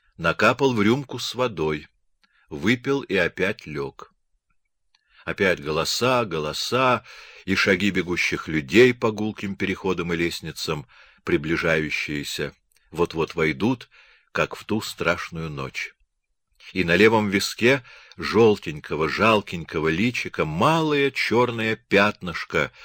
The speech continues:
растет, растет, ширится, углубляется чернотой бездонную, в которую он, как в яму, проваливается.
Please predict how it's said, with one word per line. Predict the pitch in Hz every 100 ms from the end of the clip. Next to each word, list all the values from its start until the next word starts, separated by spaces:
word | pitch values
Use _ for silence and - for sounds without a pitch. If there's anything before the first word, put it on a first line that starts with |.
| - -
растет, | - 73 - - - 95 92 -
растет, | 71 - - 101 98 82
ширится, | - - 120 120 104 90 - 80 69 - - - -
углубляется | 101 101 107 90 101 104 104 - 101
чернотой | - - 87 98 - 110 123
бездонную, | 113 107 80 104 95 92 82 73 - -
в | -
которую | - 82 - 82 82 87
он, | 90 90
как | 82 82 -
в | 69
яму, | 69 67 90 90 87 - _
проваливается. | - 69 71 71 67 67 65 67 - - 71